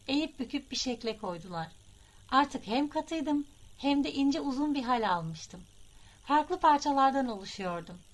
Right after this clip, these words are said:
Tam ortamdan daha önce birlikte aynı korunakta kaldığım ve şimdi adı lastik olan bir arkadaşı geçirdiler. Bana şekil veren eller, "Siz ikiniz artık bir beyaz baston oldunuz." dediler. Önceleri ne işe yarayacağımı anlamadım.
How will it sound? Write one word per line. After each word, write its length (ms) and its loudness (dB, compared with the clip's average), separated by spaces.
Tam 140 -2
ortamdan 720 2
daha 240 4
önce 240 0
birlikte 380 -2
aynı 280 2
korunakta 560 -6
kaldığım 580 -6
ve 80 0
şimdi 320 2
adı 240 4
lastik 360 2
olan 280 0
bir 100 0
arkadaşı 580 -2
geçirdiler. 680 -6
Bana 200 2
şekil 440 -2
veren 300 0
eller, 440 -6
"Siz 240 -8
ikiniz 420 -6
artık 420 4
bir 160 -4
beyaz 380 2
baston 360 -2
oldunuz." 520 -10
dediler. 440 -10
Önceleri 560 -2
ne 100 -2
işe 180 -2
yarayacağımı 600 -2
anlamadım. 480 -8